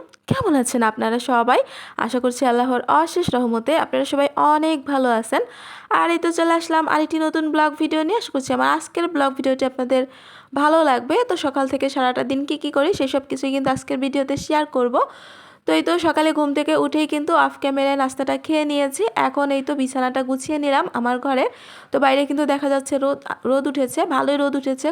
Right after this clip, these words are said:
খুব কিন্তু গরম পড়েছিল সকালে ঘুম থেকে উঠার পরে দেখলাম খুব ভালোই রোদ উঠেছে। তো বিছানাটা গুছিয়ে নিলাম। এখন পাশের রুমের বিছানাটাও কিন্তু গুছিয়ে নিব। এই তো বালিশগুলো সরিয়ে বিছানা চাদরটা ঝেড়ে নিব। বিছানা চাদরটা ঝেড়ে তোশকটাও কিন্তু ঝেড়ে নিব। তোশকটা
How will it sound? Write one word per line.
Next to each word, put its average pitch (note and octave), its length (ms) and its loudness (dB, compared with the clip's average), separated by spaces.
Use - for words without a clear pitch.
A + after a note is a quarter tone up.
খুব D4+ 200 -4
কিন্তু C#4 180 -2
গরম B3 260 0
পড়েছিল D4+ 340 -2
সকালে A#3+ 360 -2
ঘুম A#3+ 180 -2
থেকে B3 200 -4
উঠার B3 220 -2
পরে B3+ 220 0
দেখলাম C4 260 -2
খুব D4+ 180 -2
ভালোই C#4+ 260 4
রোদ D4+ 200 2
উঠেছে। D#4 280 0
তো - 120 0
বিছানাটা C#4 360 0
গুছিয়ে C#4+ 360 -2
নিলাম। C#4+ 180 2
এখন C#4 140 -4
পাশের C4+ 300 -2
রুমের C#4 260 -2
বিছানাটাও C4+ 480 -2
কিন্তু C4+ 240 -6
গুছিয়ে C#4 360 -4
নিব। C4 120 -2
এই D4+ 100 -2
তো E4 120 4
বালিশগুলো D4+ 420 2
সরিয়ে D#4 280 0
বিছানা C4+ 340 -4
চাদরটা C4+ 340 -2
ঝেড়ে C#4 260 0
নিব। C4 100 -2
বিছানা C4 340 -2
চাদরটা B3+ 340 -2
ঝেড়ে C4 240 0
তোশকটাও C4 500 -2
কিন্তু C4+ 240 -4
ঝেড়ে C4+ 280 0
নিব। B3 120 0
তোশকটা D#4 320 0